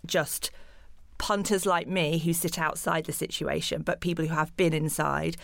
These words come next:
Baroness Casey being one of them, um, Zoe Billing being another, who have conclusively decided that this is not a bad apple scenario. This is a systemic,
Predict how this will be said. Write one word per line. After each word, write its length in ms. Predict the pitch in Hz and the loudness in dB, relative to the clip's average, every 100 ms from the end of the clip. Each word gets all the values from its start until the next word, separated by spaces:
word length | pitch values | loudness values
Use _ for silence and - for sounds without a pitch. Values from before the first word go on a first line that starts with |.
| - - | -10 -2
Baroness 400 | 151 151 147 - | 0 0 -4 -2
Casey 300 | 165 156 156 | -2 -2 -2
being 340 | 151 151 151 | 0 0 0
one 200 | 151 151 | -2 -4
of 120 | 143 | -4
them, 380 | 147 143 165 170 - - - | -4 -2 -2 -2 -6 -16 -4
um, 420 | 160 156 151 151 151 | 0 2 2 0 -2
Zoe 200 | 165 160 | 0 2
Billing 220 | 151 156 156 | 2 0 0
being 180 | 156 | 0
another, 580 | 156 160 156 147 160 165 - - - | 2 2 2 0 0 -2 -6 -14 0
who 140 | 175 | 2
have 300 | 165 160 151 - - - - - 170 - | 4 0 -2 -8 -20 -20 -20 -12 -10 -6
conclusively 1500 | - 220 214 - 214 240 254 233 - 151 151 113 104 117 - | 0 2 2 -2 2 6 6 4 2 0 0 0 0 -2 -6
decided 720 | - 139 127 107 147 117 - - - | -6 -4 -2 -2 -4 -4 -4 -10 -4
that 220 | 160 170 | -2 0
this 200 | 175 160 | 0 2
is 160 | 170 151 | 2 4
not 360 | 170 156 - - - - | 4 2 -2 -10 -14 -4
a 80 | 147 | -2
bad 240 | 156 147 | 0 -2
apple 300 | - - 143 | -4 -4 -6
scenario. 560 | - - 123 107 131 135 | -4 -4 -4 -2 0 0
This 200 | 151 143 | -2 -4
is 120 | 139 | -4
a 40 | |
systemic, 840 | 139 - - - 139 143 - - | -4 -2 -2 -2 -2 -4 -8 -10